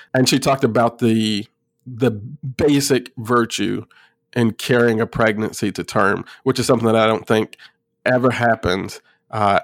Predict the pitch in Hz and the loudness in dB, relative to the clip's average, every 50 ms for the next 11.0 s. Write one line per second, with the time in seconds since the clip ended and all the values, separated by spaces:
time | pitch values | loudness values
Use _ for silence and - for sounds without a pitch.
0 | - - 117 110 - - 123 123 120 113 107 - 117 110 110 107 - 104 101 - | 0 -2 -4 -2 0 0 2 2 2 2 2 2 0 0 0 0 0 -2 -2 -4
1 | 107 101 101 104 104 104 92 95 95 90 - _ _ _ _ _ _ - 139 123 | -6 -4 0 0 2 2 2 0 -4 -6 -10 _ _ _ _ _ _ -2 0 0
2 | 143 165 160 - - - 170 156 135 - - - - 123 107 113 113 110 110 113 | 0 0 0 -2 -2 -2 -2 -2 -2 -4 -4 -2 -2 0 0 0 0 2 2 2
3 | 123 131 135 131 117 104 92 - - - - - 120 117 117 110 - - - 104 | 2 2 2 2 0 -2 -6 -10 -14 -10 -4 0 2 2 2 0 -2 -4 -8 -8
4 | - - 110 107 104 104 98 104 98 - _ _ _ _ _ - 117 113 - - | -4 0 2 2 4 2 2 0 -2 -6 _ _ _ _ _ -6 -4 -4 -2 0
5 | 107 104 - 95 - - - - 85 92 95 92 87 - - - - - - _ | 0 0 -2 -4 -8 -6 -2 0 0 2 2 0 0 -2 -6 -14 -20 -20 -20 _
6 | _ _ - 120 107 104 - 104 117 113 120 - 127 120 117 117 117 - - - | _ _ -2 0 0 0 0 0 -2 -2 0 0 2 2 2 0 -2 -6 -10 -14
7 | - - _ - - 123 120 131 131 127 - - - 139 135 135 131 123 120 113 | -18 -20 _ -16 -10 -4 -2 0 0 -2 -2 -4 -2 0 2 2 2 2 0 0
8 | 110 110 107 - _ _ _ _ - 139 151 143 156 - - 156 156 135 143 123 | -2 -6 -8 -12 _ _ _ _ -4 -2 0 0 0 0 0 0 0 0 0 -2
9 | 117 - 131 123 123 113 117 123 117 - 113 104 - - - 135 143 123 - - | -2 -2 -2 -2 0 0 0 0 0 0 0 0 0 0 0 0 0 0 -2 -4
10 | 117 110 - - 104 101 95 - - _ _ _ _ _ - 127 107 104 104 92 | -4 -4 -2 -2 -2 0 -2 -2 -4 _ _ _ _ _ -10 -4 -2 0 0 0